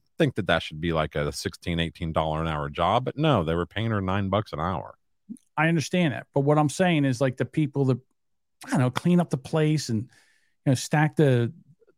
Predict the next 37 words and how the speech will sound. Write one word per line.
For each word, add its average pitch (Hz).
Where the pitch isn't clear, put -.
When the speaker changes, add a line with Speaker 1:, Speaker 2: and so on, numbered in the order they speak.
Speaker 1:
That's, 113
Speaker 2:
shelves 147
and 143
shit -
like 156
that. -
Speaker 1:
that's -
Speaker 2:
I -
Speaker 1:
the 262
Speaker 2:
mean, 294
Speaker 1:
same 135
employees 127
do 92
that 76
stuff. -
Speaker 2:
All 175
right. -
So 180
Speaker 1:
I 113
worked 147
at 113
Lowe's 104
back 90
in 92
ninety-six. 90
When 87
I 82
found 123
out 123
I -
was 95
gonna 98
have 92
a 78
daughter, 98
I 95
needed 107